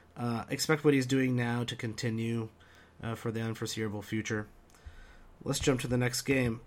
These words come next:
Portland, Phoenix. This game went to overtime, and they scored almost a hundred twenty points each,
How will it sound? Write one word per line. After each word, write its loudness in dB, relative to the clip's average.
Portland, 6
Phoenix. 4
This 4
game 6
went 4
to 4
overtime, 2
and 0
they 8
scored 6
almost 6
a 4
hundred 4
twenty 0
points 0
each, -2